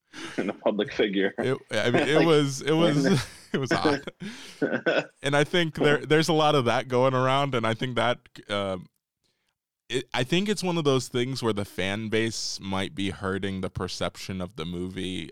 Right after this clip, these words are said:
Speaker 2: overall, you know, like, <laughs> uh,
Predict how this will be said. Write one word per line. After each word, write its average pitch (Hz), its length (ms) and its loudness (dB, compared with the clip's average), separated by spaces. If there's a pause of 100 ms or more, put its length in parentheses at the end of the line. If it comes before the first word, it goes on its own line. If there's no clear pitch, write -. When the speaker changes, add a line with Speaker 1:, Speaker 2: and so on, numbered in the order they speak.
(120)
Speaker 2:
overall, 95 720 -4 (440)
you 101 120 -6
know, 101 320 0
like, 95 600 -4 (400)
<laughs> - 920 -10
uh, 90 420 0